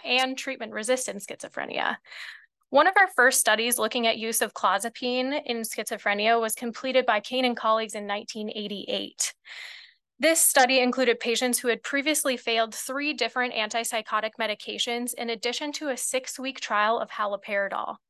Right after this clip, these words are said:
Two hundred and sixty-eight patients were included in this study, and scores to evaluate efficacy, including the brief psychiatric rating scale and the clinical global impression scale, were compared between the two treatment arms.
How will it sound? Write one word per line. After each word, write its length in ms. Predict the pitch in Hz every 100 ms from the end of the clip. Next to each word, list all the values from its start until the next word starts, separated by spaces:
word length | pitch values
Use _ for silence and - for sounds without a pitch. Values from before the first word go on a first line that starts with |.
| _ - - - _ -
Two 180 | 311 311
hundred 300 | 320 320 302
and 180 | 247 226
sixty-eight 640 | - - - 247 254 -
patients 600 | - 233 - 262 339 -
were 160 | 247 247
included 500 | 233 - 226 240 240
in 160 | 226
this 160 | 214 202
study, 500 | - 214 247 269 285 -
and 160 | 262
scores 320 | - 277 311
to 180 | - 349
evaluate 540 | 240 214 220 233 226 -
efficacy, 760 | 214 240 - 247 - 247 247 -
including 460 | 233 - 247 240
the 80 | 220
brief 320 | 214 262 277
psychiatric 720 | - 247 233 240 226 220 233 -
rating 340 | 233 269 269 269
scale 500 | - 247 247 240 247 - - -
and 140 | 240
the 40 | 233
clinical 440 | - 269 269 247
global 400 | 196 220 226 214
impression 580 | 214 214 - 330 294 262
scale, 480 | - 220 214 214 -
were 140 | 226
compared 520 | 226 247 - 214 220
between 320 | 240 233 220 220
the 60 |
two 180 | 214 208
treatment 400 | - 233 226 202
arms. 400 | - - 220